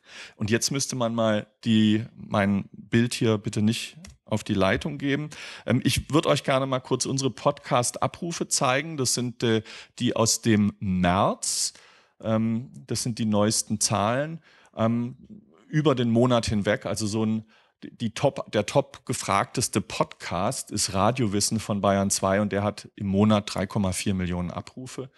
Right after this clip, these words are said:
Und dann gibt's eine Talksendung, ein eigentlich Laber-Podcast. Ähm, <laughs> ja,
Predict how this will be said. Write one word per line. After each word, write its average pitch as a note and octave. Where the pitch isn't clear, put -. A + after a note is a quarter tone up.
Und A2
dann G#2+
gibt's A2
eine F#2+
Talksendung, C#3+
ein -
eigentlich G#2
Laber-Podcast. C#3
Ähm, G#2+
<laughs> -
ja, F#3